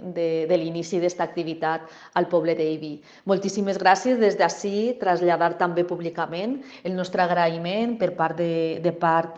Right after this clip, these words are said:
i en nom de l'alcalde també, que no va poder estar en eixa primera part de la convivència, eh, als amics d'Ibi, als amics i les amigues d'Ibi ja, que esperem que ens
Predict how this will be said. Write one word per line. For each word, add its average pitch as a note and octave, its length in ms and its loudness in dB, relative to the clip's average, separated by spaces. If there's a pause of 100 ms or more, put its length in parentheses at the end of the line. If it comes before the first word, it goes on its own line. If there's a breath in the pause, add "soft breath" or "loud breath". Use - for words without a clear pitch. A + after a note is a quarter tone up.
i E3+ 240 0
en E3+ 80 -2
nom E3 160 -2
de E3 160 0
l'alcalde E3 480 -2
també, E3 320 -4
que A3+ 100 -4
no E3 140 -2
va D3+ 80 -6
poder D#3 220 -8 (100)
estar E3 460 0 (200 loud breath)
en F3+ 140 -2
eixa F3 160 -2
primera E3 320 -2
part E3 240 0
de D#3+ 80 2
la D#3 80 -2
convivència, E3 920 -2 (420 loud breath)
eh, E3+ 1040 4
als D#3+ 840 0 (100)
amics F#3 640 -4 (220)
d'Ibi, F#3+ 720 -2
als E3+ 240 -10
amics F3 320 -8
i G3 80 -2
les F3 160 0
amigues E3 380 2
d'Ibi E3 560 -2 (340 loud breath)
ja, F3+ 320 2 (320 loud breath)
que F3 240 8
esperem F3 540 2 (100)
que E3+ 480 4
ens F3+ 220 -2